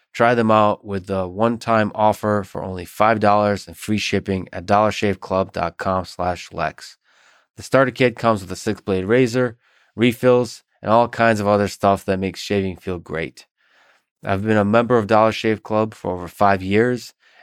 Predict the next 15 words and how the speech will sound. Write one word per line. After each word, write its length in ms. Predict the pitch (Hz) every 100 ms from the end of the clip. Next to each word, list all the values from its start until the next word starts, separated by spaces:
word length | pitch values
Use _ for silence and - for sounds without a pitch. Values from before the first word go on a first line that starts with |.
| -
and 120 | 104
actually 280 | 117 - 104
signed 260 | 110 104
up 260 | 110 120 - -
when 120 | 98
I 100 | 98
first 300 | 95 110 104
heard 160 | - 107
about 260 | 101 104 -
them 280 | 104 101
on 180 | 95 92
the 140 | 92 90
Joe 220 | 101 101
Rogan 220 | 98 92
Experience. 680 | 85 - 95 85 82 -